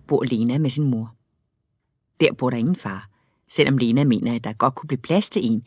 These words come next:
hvis de ryddede lidt op i kælderen. I det store orange hus på den anden side bor jeg.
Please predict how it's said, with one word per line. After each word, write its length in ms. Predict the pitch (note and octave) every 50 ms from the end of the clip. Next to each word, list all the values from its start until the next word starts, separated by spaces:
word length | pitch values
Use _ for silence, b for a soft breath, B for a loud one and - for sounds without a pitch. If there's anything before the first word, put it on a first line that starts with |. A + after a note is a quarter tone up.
| B B B B
hvis 160 | - C#3 C3
de 220 | B2 - B2 A#2 A2 - -
ryddede 200 | C#3 B2+ A#2 A#2
lidt 240 | A2+ B2 C3 - -
op 180 | A2+ G#2+ -
i 40 | C3+
kælderen. 420 | C3 - C#3 A#2 F#2 G2 G#2+ A2 A2+ - _ _ _ _ _ _ _ _ _ _ _ _ _ _ _ _ _ _ _ _ _ _ _ _ _ _ _ _ _ _ _ _ _ _
I 100 | - G3+
det 140 | F3+ G#3 G3
store 320 | - - G#3+ G3 G#3 A#3 -
orange 500 | - A3+ G#3 F#3+ F3 F3+ G#3+ - - B3+
hus 300 | A3+ F#3 E3 - - -
på 160 | - - F#3+
den 100 | D3+ -
anden 260 | - C#3+ C#3+ D#3+ F#3+ G#3+
side 320 | - - C3 G#2 G#2 G#2+ - _ _ _ _ -
bor 140 | - C#3+ - - -
jeg. 240 | B2+ G#2 G2+ G2+